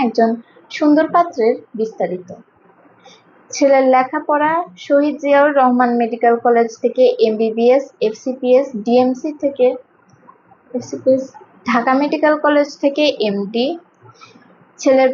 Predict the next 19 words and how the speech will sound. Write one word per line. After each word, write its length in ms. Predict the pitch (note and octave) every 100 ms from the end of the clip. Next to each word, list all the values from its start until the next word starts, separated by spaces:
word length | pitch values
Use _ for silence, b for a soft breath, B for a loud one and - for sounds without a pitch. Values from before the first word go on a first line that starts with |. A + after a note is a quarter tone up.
| C4+
প্রফেশন 480 | C4 C4 D4 D#4 C#4+
একজন 340 | C#4 C4 D4 C#4 G#3
ডাক্তার। 420 | G3 - - B3 D#4 - -
ছেলের 300 | - C#4+ C#4+ C4+
বয়স 300 | C#4 C#4 C#4+ -
সাঁইত্রিশ 460 | F#3+ F#3 G#3+ A3 A3
বছর। 360 | A3+ A3+ - D4+ D#4+ E4+
ছেলের 300 | - C4 B3+
উচ্চতা 400 | B3+ C4 B3 B3 B3 C4 b b b -
পাঁচ 180 | C4+ C4+
ফুট 220 | - D#4+ E4
সাত 300 | - G3+ G3
ইঞ্চি। 360 | G#3+ G#3 C4+ D4 F4 -
ছেলের 280 | - B3 B3 A#3+
বৈবাহিক 440 | B3+ C4 D#4+ E4+ E4
অবস্থা 380 | D4 D4 D4+ C#4+ C4+
ডিভোর্সড। 600 | F#3+ F#3 G3+ A#3 C#4 - _ - B B B _
ছেলের 380 | - B3 A#3+ A#3+ A#3 _ _ A3+
বাবা 360 | A3+ A3+ A#3+